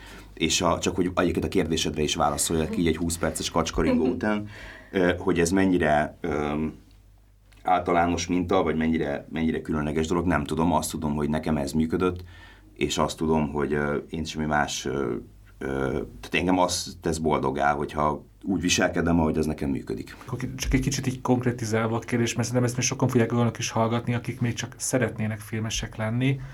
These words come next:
Speaker 3: Ha így, most nem tudom, egy, egy, egy, tényleg egy nagyon fiatal srác megkérdezne, hogy olvasta, hogy te hogy csináltad, tényleg elmenték kb. kávét főzni az első forgatásodra, és így építetted föl magad.
Speaker 1: A, a műhavat pucoltam az
Speaker 3: Még jobb.
Speaker 1: ablakról.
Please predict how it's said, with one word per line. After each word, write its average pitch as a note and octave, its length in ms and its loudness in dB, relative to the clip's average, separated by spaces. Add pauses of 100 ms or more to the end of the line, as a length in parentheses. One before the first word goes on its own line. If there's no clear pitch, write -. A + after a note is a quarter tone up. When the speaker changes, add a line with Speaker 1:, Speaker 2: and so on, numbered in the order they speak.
(600)
Speaker 3:
Ha C3+ 260 0 (120)
így, C#3 220 2
most B2+ 140 0
nem C3+ 100 4
tudom, C3+ 160 4
egy, C3 140 4
egy, C3 240 -2
egy, C3 100 -6
tényleg B2 280 2
egy C3 80 2
nagyon B2 180 4
fiatal C3 300 2
srác C3 240 0
megkérdezne, B2+ 560 0
hogy B2 220 -2 (160)
olvasta, B2+ 420 2
hogy B2 120 4
te B2 80 0
hogy B2 180 2
csináltad, B2+ 500 0
tényleg A#2+ 240 2
elmenték G#2+ 520 0
kb. A2 200 -2
kávét G#2+ 380 2
főzni A2 320 -2
az G#2+ 120 -2
első A2 260 -2
forgatásodra, B2+ 720 0
és A#2 140 0
így A#2+ 160 2
építetted A2+ 580 -4
föl A#2+ 180 -4
magad. B2+ 380 0
Speaker 1:
A, F#2+ 200 2
a - 80 0
műhavat E2+ 800 4
pucoltam C#2 600 -4
az D3 60 6
Speaker 3:
Még A2+ 100 6
jobb. - 100 2
Speaker 1:
ablakról. - 500 0